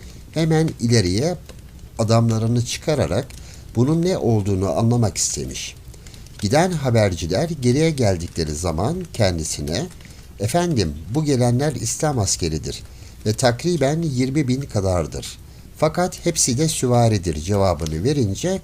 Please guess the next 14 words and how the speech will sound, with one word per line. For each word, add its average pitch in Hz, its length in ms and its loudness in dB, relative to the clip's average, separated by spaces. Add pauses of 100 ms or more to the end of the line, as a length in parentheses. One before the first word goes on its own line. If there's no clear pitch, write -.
Korcan 73 500 0 (720)
buna 160 260 4 (220)
memnun 123 380 4
olmuş 104 560 0
ve 131 160 -2
etrafındaki 123 800 -2
kumandanlarına, 76 920 -2 (760)
"Bunların 156 380 4
hepsini 156 640 0
bir 160 100 2
anda 120 280 2
yok 117 260 2
ederiz." 92 520 -4
demiş. 71 420 -6